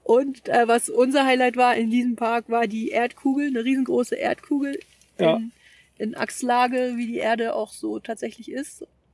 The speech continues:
Speaker 1: Und, ähm, aufgrund der Achsenlage konnte man dann immer zum, durch den jeweiligen Stand der Sonne sehen,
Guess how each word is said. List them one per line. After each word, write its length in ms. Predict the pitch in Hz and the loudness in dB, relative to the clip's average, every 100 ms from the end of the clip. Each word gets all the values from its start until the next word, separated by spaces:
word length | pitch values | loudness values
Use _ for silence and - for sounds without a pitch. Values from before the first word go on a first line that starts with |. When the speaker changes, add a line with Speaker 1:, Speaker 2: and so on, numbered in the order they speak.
| - | -8
Speaker 1:
Und, 400 | 214 220 226 214 - | -6 -4 -6 -8 -8
ähm, 300 | 208 208 214 _ _ _ _ - | -8 -10 -12 _ _ _ _ -16
aufgrund 360 | 202 - 220 | -8 -6 -4
der 100 | 220 | -6
Achsenlage 480 | 202 - 214 214 214 | -8 -8 -6 -4 -6
konnte 300 | 233 226 220 | -6 -6 -6
man 200 | 220 220 | -8 -8
dann 140 | 220 | -8
immer 280 | 208 220 233 | -8 -8 -10
zum, 340 | - 220 214 220 294 226 208 208 | -12 -10 -10 -12 -14 -14 -14 -10
durch 160 | 254 285 | -4 -4
den 140 | 269 | -2
jeweiligen 380 | 254 247 240 240 | -2 0 0 -2
Stand 240 | 220 226 220 | -4 -6 -6
der 80 | |
Sonne 280 | 220 220 226 | -8 -8 -10
sehen, 400 | 208 220 226 226 | -6 -6 -6 -10